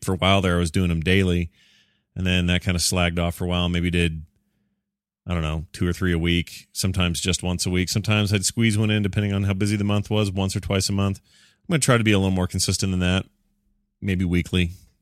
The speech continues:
maybe a little, you know, more frequent, depending on what's going on. Something big, cool happens or whatever. I also wanna do more, um, you know, I would, I would, some of these I would record while I was out and around on my phone, and then,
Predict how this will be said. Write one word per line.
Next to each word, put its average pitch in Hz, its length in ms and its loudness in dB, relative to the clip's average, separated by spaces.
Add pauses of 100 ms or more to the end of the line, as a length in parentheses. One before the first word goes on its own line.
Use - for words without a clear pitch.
(120)
maybe 87 160 -2
a 87 40 -2
little, 85 420 -2 (320)
you 92 100 -4
know, 85 300 -2
more 95 240 2
frequent, 101 380 0
depending 90 300 0
on 87 80 0
what's 87 140 -4
going 85 200 -2
on. 85 240 -2
Something 90 280 -4
big, 82 240 -2
cool 87 240 -2
happens 82 400 0
or 82 80 -2
whatever. 82 400 -2 (640)
I 117 100 0
also 110 200 4
wanna 98 220 2
do 90 240 2
more, 90 520 2 (380)
um, 53 680 -12 (360)
you 113 120 2
know, 101 120 4
I 95 80 4
would, 95 120 0
I 101 60 2
would, 92 200 -2
some 127 200 4
of 110 60 4
these 98 120 6
I 101 60 6
would 92 100 2
record 92 340 2
while 90 100 4
I 90 80 4
was 90 100 2
out 87 140 2
and 87 80 -4
around 87 340 0
on 85 60 0
my 85 100 0
phone, 87 480 -2 (560)
and 90 100 -2
then, 85 320 0